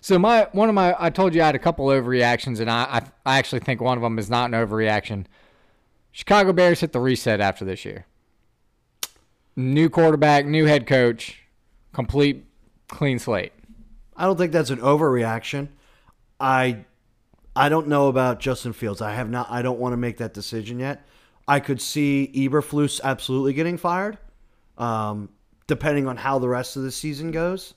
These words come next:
Speaker 2: Um, but I think that's definitely in the realm of possibilities.
Speaker 1: Now, <clears throat> would you wanna put a young quarterback through his third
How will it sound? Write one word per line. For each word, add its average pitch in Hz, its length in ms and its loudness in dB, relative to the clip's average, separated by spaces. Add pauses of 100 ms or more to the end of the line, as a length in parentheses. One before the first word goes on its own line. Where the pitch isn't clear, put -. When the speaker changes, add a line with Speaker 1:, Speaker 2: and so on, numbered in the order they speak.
(540)
Speaker 2:
Um, 104 480 -8 (100)
but 101 360 -8 (360)
I 107 200 -8
think 101 240 -12
that's 92 240 -10
definitely 98 320 -10
in 92 60 -10
the 87 60 -10
realm 87 260 -10
of 82 80 -14
possibilities. 87 720 -14
Speaker 1:
Now, 156 480 -2 (240)
<clears throat> - 240 -20
would 139 640 0
you 185 160 4
wanna 180 280 4
put 170 420 2 (720)
a 139 80 4
young 139 300 4
quarterback 139 600 2
through 135 140 2
his 120 200 -2
third 127 600 2